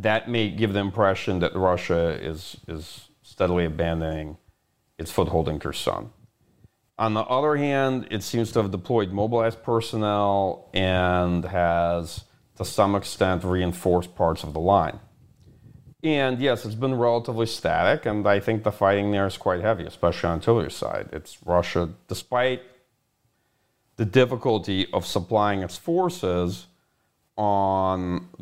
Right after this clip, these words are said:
the right side of the riverbank, given the many bridges have been damaged, given the situation with sustained Ukrainian himars strikes,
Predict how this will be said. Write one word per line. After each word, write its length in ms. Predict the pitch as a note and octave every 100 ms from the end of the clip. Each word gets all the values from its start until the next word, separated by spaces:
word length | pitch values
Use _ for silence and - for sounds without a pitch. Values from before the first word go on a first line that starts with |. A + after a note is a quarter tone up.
| F2+
the 260 | F#2+ F#2 F2
right 280 | G#2 G#2+ -
side 160 | G#2+
of 100 | F#2
the 60 | F2+
riverbank, 720 | C3 F3 F#2+ E2+ E2 F2 - _ _ _ _ A2 -
given 720 | A2 G#2+ A2 G2+ F#2+ F2+ - -
the 140 | F2+ F2+ F2 -
many 300 | G#2+ G2+ F2+
bridges 480 | F#2+ C#3+ C3+ C3 -
have 160 | A#2+
been 180 | A2 G#2
damaged, 760 | G2+ G#2 G2+ G2 F#2 F2+ - -
given 600 | F#2+ F2+ F2+ F2 F2 D#2+
the 120 | E2
situation 960 | - F#2 - E2+ F2+ G2 - F#2+ F2+ E2+
with 100 | E2
sustained 800 | - - - F#2 F#2 F2 E2+ F2
Ukrainian 320 | - F#2 E2+
himars 360 | - A3+ G#2 -
strikes, 400 | - E2+ E2+